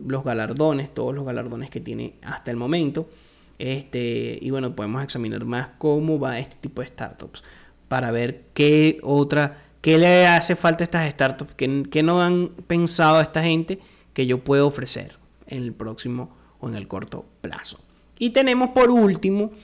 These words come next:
a Saie. Saie es una línea de cosmético que busca, a través de los temas digitales, mejorar la productivi-, mejorar la forma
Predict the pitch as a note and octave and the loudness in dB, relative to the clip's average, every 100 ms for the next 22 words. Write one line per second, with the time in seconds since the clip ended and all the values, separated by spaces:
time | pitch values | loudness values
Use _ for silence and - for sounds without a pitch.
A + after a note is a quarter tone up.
0 | - - D#3+ - G3 F3 C#3 B2 G2+ - | -10 -4 -2 0 4 4 4 2 -4 -2
1 | F#3 F3+ G3+ A3+ A#3 - E3+ - - _ | 2 4 4 2 0 0 -2 -4 -8 _
2 | _ _ - G#3+ A3+ A3+ A3 G#3 G#3 G#3+ | _ _ 2 4 4 4 4 2 2 4
3 | G3+ F#3+ - D3+ E3+ D#3 - - - C3+ | 2 0 -2 0 2 2 0 -10 -10 -12
4 | - _ - _ _ - C#3+ D3+ F#3+ - | -12 _ -20 _ _ 2 4 6 4 4
5 | - A#2+ B2+ - _ - B2+ B2+ C3 C#3 | 0 -4 -4 -12 _ -8 -4 0 2 2
6 | C#3 A#2 B2+ - C3 D#3+ E3 E3 D#3+ E3 | 0 -4 -6 -4 0 0 0 0 -2 0
7 | C3+ A#2 B2+ - _ _ - D#3 D#3+ D#3 | 0 0 -4 -10 _ _ 0 2 4 6
8 | D#3+ F3+ G3+ G3 D#3+ D#3+ D#3+ E3 E3 D#3+ | 6 4 2 -2 0 2 2 4 4 6
9 | D3+ - D#3+ D#3 D#3 D#3+ D#3+ D#3 E3 F#3+ | 4 0 -2 0 -2 0 2 4 6 4
10 | G3+ G3+ G3 F3 - - _ - - G3+ | 6 6 6 4 -2 -20 _ -20 2 8
11 | A3 G#3 E3+ D#3 E3+ F3+ | 8 8 6 4 2 -2